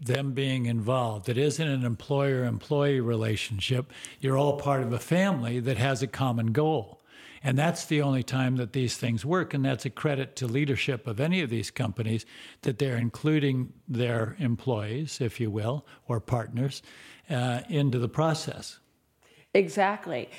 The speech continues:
Speaker 2: And it's interesting because when you go through thirty-five years of business, I mean, you're starting in the seventies. The employ-, you and the employees are thinking differently than in, you know, two thousand and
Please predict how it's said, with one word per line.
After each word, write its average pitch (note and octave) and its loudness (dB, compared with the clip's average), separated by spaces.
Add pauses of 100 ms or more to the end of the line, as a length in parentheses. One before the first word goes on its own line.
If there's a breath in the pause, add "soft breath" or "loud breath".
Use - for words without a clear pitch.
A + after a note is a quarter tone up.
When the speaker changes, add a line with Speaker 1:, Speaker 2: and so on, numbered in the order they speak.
(160 loud breath)
Speaker 2:
And F4+ 10
it's F4+ 6
interesting A3 4
because G3+ 0
when A#3+ 4
you C#4 4
go B3 2
through G#3+ -2
thirty-five G3+ 0
years F#3+ 4
of D3+ -4
business, G3+ 2
I E3+ 2
mean, E3 8
you're A#3+ 4
starting G#3 2
in D3+ 4
the C3 4
seventies. D3+ 0 (480 loud breath)
The F3+ 4
employ-, D#3+ 4
you G3+ 6
and G3+ 6
the E3 6
employees F3 4
are E3+ 4
thinking F3+ 6
differently F3 2
than C#3+ 4
in, D#3 6
you D#3+ 4
know, C#3 2
two E3+ 4
thousand E3 4
and C3+ 4